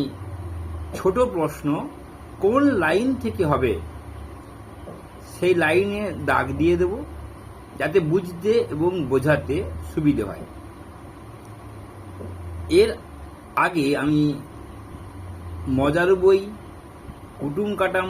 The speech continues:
বই এবং চতুর্থ শ্রেণীর আমাদের পরিবেশ বইয়ের পুরো ভিডিও আপলোড করেছি। বিভিন্ন কবিতাকে গানের সুরে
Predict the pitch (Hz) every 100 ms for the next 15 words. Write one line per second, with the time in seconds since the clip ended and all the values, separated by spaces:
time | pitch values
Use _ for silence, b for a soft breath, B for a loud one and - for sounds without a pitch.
0 | 185 185 185 - 165 170 131 151 - -
1 | - - - - 165 170 233 233 - -
2 | 233 - 185 170 214 285 294 - - -
3 | - - - - - - - - - -
4 | - - - 127 147 175 202 175 160 147
5 | 143 151 147 - - - - - 110 120
6 | 139 175 - 143 156 151 135 127 131 120
7 | 104 - - - 107 113 160 185 170 190
8 | 190 - 220 - - - - - - -
9 | - - - - - - - - - -
10 | - - - - - - - 123 160 196
11 | 240 247 240 175 170 214 220 214 214 190
12 | 139 139 165 180 - 175 175